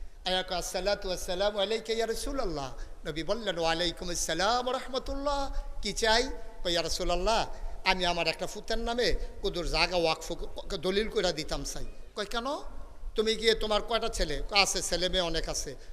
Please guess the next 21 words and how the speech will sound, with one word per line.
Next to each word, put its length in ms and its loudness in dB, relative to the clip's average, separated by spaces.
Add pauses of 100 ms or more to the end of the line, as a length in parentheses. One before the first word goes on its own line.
(120)
"তো 240 2 (140)
এই 140 2
ফলারে 320 2
দিতা 260 0
চাও 200 0
কি 100 -2
রে?" 160 -2 (240)
কয়, 100 -2
"তারে 240 0
আমার 200 -2
আদর 260 -2
লাগে, 420 2 (320)
ভাল 140 0
লাগে, 420 4 (280)
মহব্বত 560 0
লাগে।" 280 -2 (340)
কয়, 120 0
"না, 140 2
না, 120 -4
না, 100 -4
না।" 180 -8